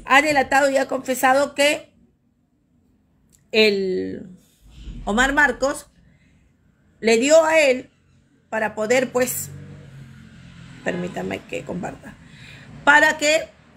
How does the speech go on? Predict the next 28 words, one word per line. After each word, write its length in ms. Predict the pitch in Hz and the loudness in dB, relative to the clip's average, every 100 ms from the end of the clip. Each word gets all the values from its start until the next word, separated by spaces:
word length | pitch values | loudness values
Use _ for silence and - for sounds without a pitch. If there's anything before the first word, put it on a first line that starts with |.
| - - - | -20 -16 -6
para 240 | 233 226 | -4 -2
que 100 | 233 | -2
pueda 240 | 233 269 277 | 0 2 2
estar 260 | - 247 | 0 -4
en 120 | 254 | -4
libertad. 580 | 262 220 208 226 233 - | -4 -4 -4 -2 -2 -2
En 140 | 226 214 | -4 -4
un 80 | |
caso 340 | 220 220 220 262 | -2 -2 -2 -2
también 380 | 220 208 226 233 | -2 -2 -2 -2
lo 60 | |
apoyó, 440 | 214 202 190 220 269 - - - - - - | -4 -2 0 0 0 -4 -8 -8 -6 -6 -4
¿ya? 220 | 175 170 - - - - - - | -4 -4 -6 -8 -8 -8 -8 -6
Negoció 760 | 220 220 202 196 - 277 311 - - - | 0 0 0 -2 2 2 2 0 -12 -12
con 140 | 202 | -10
Omar 240 | 208 208 208 | -8 -8 -8
Marcos, 560 | 202 214 143 - - - - - - - - - - - - - - - - - - | -8 -8 -12 -14 -16 -20 -20 -20 -20 -20 -20 -20 -20 -20 -20 -20 -20 -20 -20 -20 0
con 220 | 262 247 | 2 4
un 160 | 285 | 0
funcionario 680 | 262 285 254 240 262 269 269 | -4 -4 -2 0 2 2 2
de 140 | 254 | 2
Pedro 260 | 226 262 262 | 2 0 0
Espadaro 500 | - 220 233 247 240 | -2 0 2 2 -2
que 80 | 220 | -4
lo 120 | 208 | -4
tenía 340 | 202 214 240 | -4 -4 -4
trabajando 560 | 226 220 202 214 226 247 | -4 -4 -4 -2 -2 -2
también. 600 | - 220 214 220 233 269 | -2 0 0 4 4 2